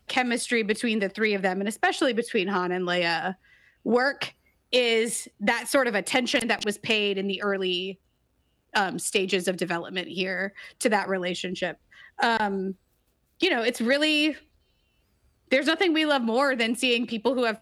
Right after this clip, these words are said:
feelings for each other and just try to fight it uselessly. It's just fun to watch, right? But that we know that Leia likes him. We know she doesn't like that she likes him.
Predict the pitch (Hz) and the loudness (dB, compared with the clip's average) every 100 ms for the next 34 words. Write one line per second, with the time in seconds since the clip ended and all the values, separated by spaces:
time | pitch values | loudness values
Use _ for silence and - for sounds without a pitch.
0 | - 226 220 233 - 214 202 220 202 196 | -4 -2 0 -2 -2 -4 0 0 2 0
1 | 196 _ _ _ 226 208 190 180 _ _ | -4 _ _ _ 0 0 -2 -8 _ _
2 | _ _ _ _ _ _ - _ _ _ | _ _ _ _ _ _ -20 _ _ _
3 | - 254 - 233 226 226 196 - 214 214 | -2 -2 0 0 2 0 -2 -2 0 2
4 | 330 370 - 226 233 - 311 - 370 403 | 0 -2 -8 -2 -2 0 -2 0 0 0
5 | 370 - - - 320 - - 302 320 294 | 0 -2 -2 -2 -2 0 0 2 2 0
6 | 208 254 180 202 - 185 208 - - - | 2 2 0 -6 -4 0 0 -2 -12 -20
7 | - - _ _ 247 214 - 214 208 196 | -20 -20 _ _ 0 0 0 2 2 0
8 | - - - _ _ _ _ _ _ _ | -4 -12 -14 _ _ _ _ _ _ _
9 | 240 254 247 254 277 240 254 247 240 254 | -2 2 2 4 2 2 2 2 2 0
10 | - 233 226 247 240 254 - 214 240 240 | 0 0 0 0 0 0 -2 -2 0 2
11 | 254 - _ 196 240 262 202 - 214 185 | 0 -2 _ -2 -2 -2 -6 -6 -4 -4
12 | 175 - - 185 | -4 -8 -12 -14